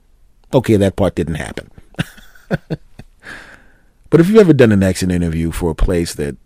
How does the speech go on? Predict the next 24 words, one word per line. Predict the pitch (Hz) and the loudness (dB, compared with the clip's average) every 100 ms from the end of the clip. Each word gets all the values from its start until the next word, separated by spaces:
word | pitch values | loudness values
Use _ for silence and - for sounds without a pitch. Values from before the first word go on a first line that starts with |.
| _ _ _ _ _ _ - _ _ - | _ _ _ _ _ _ -20 _ _ -10
you, | 82 76 71 | -8 -8 -8
you | 76 | -8
like, | 71 67 65 - - - - _ _ _ _ | -8 -8 -10 -12 -14 -16 -20 _ _ _ _
it's | - | -14
not | 208 - | -8 -6
a | |
bad | 80 69 67 | -6 -8 -10
experience. | - - - - - - - _ _ _ _ _ _ _ - | -14 -16 -18 -18 -20 -20 -20 _ _ _ _ _ _ _ -12
But | |
if | 80 | -4
you've | 110 | 2
ever | 120 113 | 4 4
done | 117 | 2
an | 110 | 2
in-, | 107 | 2
exit | 104 - 101 107 | 0 -2 -4 -2
interview | 101 92 95 90 | 0 0 -2 -2
for | 90 | -4
a | 78 | -6
place | 92 85 90 | -6 -4 -6
that | - 71 65 _ | -6 -10 -10 _
you | - 78 | -10 -8
don't | 67 90 98 | -4 -4 -2
like, | 107 104 98 - - | -4 -4 -4 -8 -20